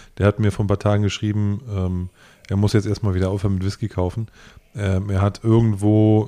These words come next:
einen Shop entdeckt, wo es den, ähm, den, die Distillers Edition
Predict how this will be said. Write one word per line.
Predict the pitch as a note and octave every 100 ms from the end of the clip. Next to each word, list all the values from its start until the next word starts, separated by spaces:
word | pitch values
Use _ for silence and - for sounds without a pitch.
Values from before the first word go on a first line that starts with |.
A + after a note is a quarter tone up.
| -
einen | G#2
Shop | F#2+ A2+ A2+
entdeckt, | G#2 G#2 G2 - - _ _ - _ -
wo | G2+
es | G2 -
den, | G#2+ G2 F#2+ F#2+ F#2 - _ _ _ _ _
ähm, | F#2+ F2+ F2 F2 E2 _ _ _ _ _ _ _ -
den, | G2 F2+ F2+ E2+
die | F#2+
Distillers | F#2 - B2+ A2
Edition | G2+ G2 G#2 A#2+